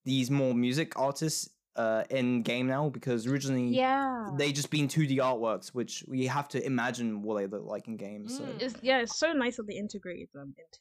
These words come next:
Speaker 2: the actual
Speaker 1: Yeah.
Speaker 2: game itself.
Speaker 3: Yeah,
Speaker 2: Instead of
Speaker 3: it's
Speaker 2: just,
Speaker 3: already
Speaker 2: you s-,
Speaker 3: part of the lore.
Speaker 2: 'cause it felt like they were kind of separate. Kind of just saw them on the cover of their album,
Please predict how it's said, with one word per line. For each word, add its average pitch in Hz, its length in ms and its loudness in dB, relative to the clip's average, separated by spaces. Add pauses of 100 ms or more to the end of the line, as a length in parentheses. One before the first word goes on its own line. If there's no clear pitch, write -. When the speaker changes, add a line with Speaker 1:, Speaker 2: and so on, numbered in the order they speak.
Speaker 2:
the - 60 -18
actual - 300 -12
Speaker 1:
Yeah. 117 140 2
Speaker 2:
game 107 160 0
itself. - 260 -18
Speaker 3:
Yeah, - 60 -12
Speaker 2:
Instead - 200 2
of 214 80 2
Speaker 3:
it's 202 60 -10
Speaker 2:
just, 220 180 6
Speaker 3:
already - 360 -10
Speaker 2:
you - 40 2
s-, - 60 -2
Speaker 3:
part 277 220 -4
of 240 160 -10
the 196 100 -6
lore. 185 280 -6
Speaker 2:
'cause 359 140 2
it 359 120 2
felt 359 360 6
like 330 200 0 (320)
they 285 220 0
were 294 120 2
kind 311 240 2
of 170 100 0
separate. - 540 -8 (220)
Kind 262 140 0
of 285 100 -2
just - 220 -4
saw 233 240 2
them 233 200 0
on 214 120 -2
the 208 60 -8
cover 208 400 -6
of 202 140 -6
their 180 160 -10
album, 214 480 -6